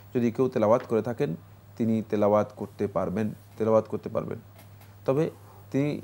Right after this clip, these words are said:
এখানে বলেছেন যে যদি, মানে, তার এই তেলাওয়াতের উদ্দেশ্য হয় যে হয়তো কোরআন ভুলে যেতে পারে, কোরআনের সাথে সম্পর্ক, মানে, সুনির্দিষ্ট কিছু কারণ উল্লেখ করেছেন যে, যে সমস্ত কারণে তেলাওয়াত করাটা তার জন্য উচিত, তো সেক্ষেত্রে তিনি তেলাওয়াত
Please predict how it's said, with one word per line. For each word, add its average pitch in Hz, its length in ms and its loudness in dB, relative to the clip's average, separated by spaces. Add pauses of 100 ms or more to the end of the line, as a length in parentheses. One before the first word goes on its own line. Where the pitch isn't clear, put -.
এখানে 135 260 0
বলেছেন 143 420 2
যে 135 200 0 (380)
যদি, 147 380 0
মানে, 123 180 0
তার 117 220 6 (320)
এই 123 80 -4
তেলাওয়াতের 120 520 6
উদ্দেশ্য 120 360 -4
হয় 123 240 -4 (340)
যে 120 60 -2
হয়তো 113 240 -2
কোরআন 113 260 0
ভুলে 113 160 -2
যেতে 113 220 -4
পারে, 117 360 -4
কোরআনের 113 280 -2
সাথে 113 200 -12
সম্পর্ক, 110 400 -8 (400)
মানে, 117 360 0 (200)
সুনির্দিষ্ট 123 400 -4
কিছু 131 160 -4
কারণ 127 240 6
উল্লেখ 110 240 0
করেছেন 113 380 -4
যে, 131 140 -6
যে 196 200 -10
সমস্ত 113 280 -8
কারণে 107 300 0
তেলাওয়াত 104 340 0
করাটা 113 220 -2
তার 120 140 -2
জন্য 143 180 -8
উচিত, - 240 -10 (580)
তো - 180 0
সেক্ষেত্রে 131 380 -4
তিনি 127 220 -2
তেলাওয়াত 117 360 6